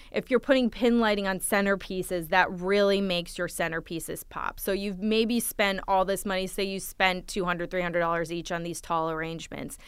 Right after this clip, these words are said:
To make them really pop and shine is a pin light that goes on it. And it's just like a round kind of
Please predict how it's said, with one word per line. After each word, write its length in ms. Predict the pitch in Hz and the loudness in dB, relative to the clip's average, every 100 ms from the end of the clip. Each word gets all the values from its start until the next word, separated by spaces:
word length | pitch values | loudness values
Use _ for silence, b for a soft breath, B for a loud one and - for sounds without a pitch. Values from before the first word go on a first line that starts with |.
| B B B - | B B B -2
To 140 | 233 | 2
make 340 | 208 196 202 - | 4 4 2 2
them 260 | 240 220 | 2 2
really 400 | 185 196 196 190 | 2 2 2 0
pop 400 | 196 - 165 170 | -2 0 2 2
and 160 | 190 175 | 0 -4
shine 640 | - 180 160 160 175 214 220 b b | -4 -2 -2 -2 -2 -2 -4 b b
is 160 | 190 170 | -2 2
a 60 | 180 | 0
pin 360 | - 175 160 | -2 -8 -6
light 300 | - 143 - | -6 -6 -4
that 160 | 165 - | -6 -4
goes 260 | 160 160 | -6 -4
on 180 | - 147 | -4 -6
it. 140 | 95 - | -6 -6
And 160 | 202 202 | -4 -2
it's 200 | 190 - | -4 -6
just 340 | - 233 - | -4 -4 0
like 160 | 233 - | -2 0
a 120 | 208 | -2
round 600 | 180 196 196 196 196 180 | 0 0 2 2 0 -4
kind 240 | - 196 185 | -6 -2 0
of 260 | 175 - | -2 -6